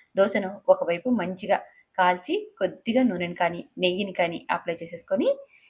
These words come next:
ఇది ఒక సైడ్ మంచిగా ఫ్రై అయిపోయింది అని అనిపించాక,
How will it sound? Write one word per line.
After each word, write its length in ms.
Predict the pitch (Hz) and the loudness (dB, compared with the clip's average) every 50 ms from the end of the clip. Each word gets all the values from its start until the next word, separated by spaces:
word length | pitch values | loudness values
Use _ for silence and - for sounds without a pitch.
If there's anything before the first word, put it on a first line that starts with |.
| _ _ | _ _
ఇది 180 | - - 247 220 - - - | 2 2 2 0 -2 -4 -4
ఒక 120 | 180 180 - | -4 -4 0
సైడ్ 260 | - 202 180 175 175 170 | 2 2 2 2 2 -2
మంచిగా 360 | 165 160 160 175 - 180 - - | -6 -6 -6 -8 -4 -2 -2 0
ఫ్రై 180 | - 185 175 180 | 0 2 4 4
అయిపోయింది 480 | 180 170 170 - 170 175 175 160 170 170 _ - | 4 2 0 -4 -6 -6 -6 -8 -10 -6 _ 0
అని 140 | 180 190 185 | 0 0 0
అనిపించాక, 520 | 165 165 160 196 185 - - 180 180 - | -2 -4 -6 -10 -8 -6 -6 -4 -2 -2